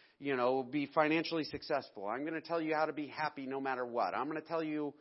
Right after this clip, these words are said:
you know, how to improve your marriage and your personal relations with your wife and all these other things." Like, I, like, there's this "what's in it for me?" And it's, it's, like, seeped into the church.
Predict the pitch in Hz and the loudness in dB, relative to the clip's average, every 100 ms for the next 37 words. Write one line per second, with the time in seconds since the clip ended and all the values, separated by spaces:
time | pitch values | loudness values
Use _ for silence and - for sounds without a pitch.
0 | - - - - 127 127 147 147 143 143 | -20 -20 -20 -4 -2 4 6 6 6 4
1 | 143 139 170 156 143 147 151 147 147 139 | 0 -4 -2 -2 0 2 2 2 0 2
2 | 147 139 127 127 127 131 135 131 131 127 | 2 2 0 -2 -2 0 0 0 0 -2
3 | 123 - _ - 151 - 139 135 131 135 | -6 -18 _ -8 -8 -6 -4 -2 0 -2
4 | 135 139 120 123 131 131 131 113 - 120 | -4 -8 -10 -8 -4 2 4 2 -2 -4
5 | 113 113 - - - - _ _ 131 131 | -4 -6 -10 -20 -20 -20 _ _ 0 2
6 | 139 131 135 127 123 110 110 123 131 147 | 0 0 0 0 -2 -4 -4 -6 -4 -4
7 | 131 143 139 - 156 156 156 165 135 135 | -6 -6 -6 -2 -2 -2 -6 -8 -16 -12
8 | 156 - - 151 147 - 131 120 117 131 | -12 -12 -6 -4 -4 -4 -2 0 0 -2
9 | 135 135 - - 139 - - - _ _ | -2 -4 -10 -10 -10 -8 -16 -20 _ _
10 | 139 131 - - - - 190 190 - - | -2 -2 -2 -14 -18 -14 -12 -12 -12 -6
11 | 180 180 - 117 117 - 180 - | -4 -4 -8 -12 -12 -6 -6 -6